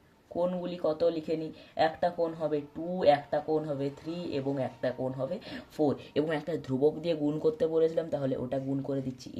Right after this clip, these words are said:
এক্স, এক্স, এক্স। তাহলে টু এক্স, থ্রি এক্স এবং ফোর এক্স, এবং এখানে লিখে দিচ্ছি এক্স যেটা হলো সেটা হচ্ছে একটা আনুপাতিক ধ্রুবক, আনুপাতিক ধ্রুবক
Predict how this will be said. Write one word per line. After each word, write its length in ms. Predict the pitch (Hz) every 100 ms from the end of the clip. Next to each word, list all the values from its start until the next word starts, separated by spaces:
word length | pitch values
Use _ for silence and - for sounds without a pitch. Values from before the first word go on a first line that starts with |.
| 123
এক্স, 180 | 175 - - - - 120
এক্স, 160 | 165 - - - - 113
এক্স। 140 | 107 - 180 -
তাহলে 240 | 135 123 123 -
টু 120 | 156 160 175
এক্স, 160 | 185 - -
থ্রি 160 | 135 135 147
এক্স 120 | 156 -
এবং 140 | 170 185 185
ফোর 180 | - 113 101
এক্স, 100 | - - - 151
এবং 120 | 175 170
এখানে 220 | 151 165 156
লিখে 200 | 135 160 165
দিচ্ছি 240 | 160 - - - 139
এক্স 180 | 151 160 156
যেটা 220 | 165 160 147
হলো 200 | 135 113 117 - - -
সেটা 180 | - 175
হচ্ছে 180 | 156 165
একটা 180 | 175 - - 123
আনুপাতিক 600 | 151 165 156 151 - 160 127
ধ্রুবক, 460 | - 120 117 104 - - _ _ _ _ _ _ _ _ _
আনুপাতিক 920 | - 110 120 123 120 107 - 160 208 233 - _ _ _ _ _ _ _ _ _ _ _ _ _ _ _ _ _ _ _ _ _ _ _ _ _ _ _ _ _ _ _ -
ধ্রুবক 640 | 117 - 127 120 110 117